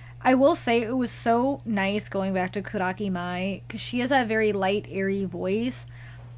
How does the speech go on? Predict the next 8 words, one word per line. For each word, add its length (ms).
but 500
I 140
also 800
love 640
that 300
it's 220
so 640
nineties, 680